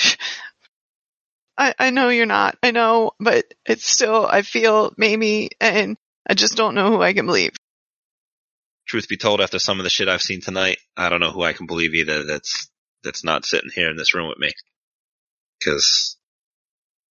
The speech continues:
Speaker 2: found the fucking murder cloak in Philip's apartment.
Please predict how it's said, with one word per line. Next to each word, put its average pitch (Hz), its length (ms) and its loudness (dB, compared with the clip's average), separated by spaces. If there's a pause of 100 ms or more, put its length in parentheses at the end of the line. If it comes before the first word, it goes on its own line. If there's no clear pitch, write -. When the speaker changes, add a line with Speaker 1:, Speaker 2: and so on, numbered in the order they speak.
(160)
Speaker 2:
found 87 180 -2
the 76 40 -8
fucking 85 340 -2
murder 87 280 0
cloak - 280 -6
in 71 100 -12
Philip's 76 320 -2
apartment. - 440 -4